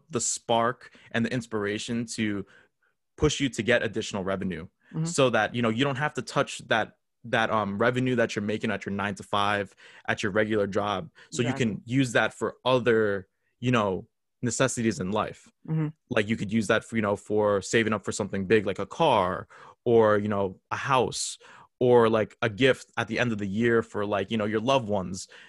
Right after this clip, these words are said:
Speaker 1: You know, those are just some suggestions, but, you know, using these ways can definitely help you get that revenue.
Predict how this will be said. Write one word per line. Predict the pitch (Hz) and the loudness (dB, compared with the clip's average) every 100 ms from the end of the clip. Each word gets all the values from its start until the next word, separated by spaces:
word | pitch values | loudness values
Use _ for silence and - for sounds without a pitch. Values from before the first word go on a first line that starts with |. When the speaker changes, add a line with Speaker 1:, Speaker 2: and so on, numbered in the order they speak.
| - | -4
Speaker 1:
You | 117 | 0
know, | 101 - _ _ - | 0 -2 _ _ 2
those | 135 | 4
are | 131 | 4
just | 117 - | 0 2
some | 117 | 0
suggestions, | 110 104 120 - 101 90 | 2 2 2 2 -2 -4
but, | 90 131 123 - _ _ _ | 0 2 2 0 _ _ _
you | 127 | -2
know, | 127 95 90 _ _ _ _ _ _ _ | 0 0 -4 _ _ _ _ _ _ _
using | 123 151 143 135 | -2 0 0 0
these | 127 123 | 2 2
ways | 101 117 113 | 0 0 0
can | 107 | -2
definitely | 101 107 107 98 | -4 -4 -6 -8
help | 92 - 117 - | -6 -2 -2 -2
you | 104 85 - _ _ _ _ _ _ _ _ 104 | -6 -6 -8 _ _ _ _ _ _ _ _ -2
get | 117 98 - _ _ | 0 0 -4 _ _
that | 117 90 | -4 -2
revenue. | 101 95 92 90 | -2 -6 -8 -12